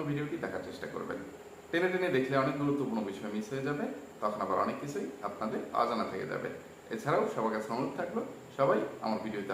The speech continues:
অবশ্যই একটা লাইক দিয়ে যাবেন। লাইক নিয়ে কেউ কৃপণতা করবেন না। ভিউয়ার্স, অনেক দিন পর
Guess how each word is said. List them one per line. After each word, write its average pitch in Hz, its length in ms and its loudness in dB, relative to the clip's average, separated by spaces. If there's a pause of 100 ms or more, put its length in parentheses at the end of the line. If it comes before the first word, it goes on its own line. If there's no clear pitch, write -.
অবশ্যই 135 320 0
একটা 151 200 -4
লাইক 143 200 4
দিয়ে 151 160 -2
যাবেন। 196 200 0 (460)
লাইক 113 160 2 (100)
নিয়ে 180 140 0 (200)
কেউ 156 220 2
কৃপণতা 104 480 -2
করবেন - 300 -4
না। - 60 -2 (520)
ভিউয়ার্স, 170 320 6 (560)
অনেক 208 180 8 (120)
দিন 165 120 2 (100)
পর 160 140 10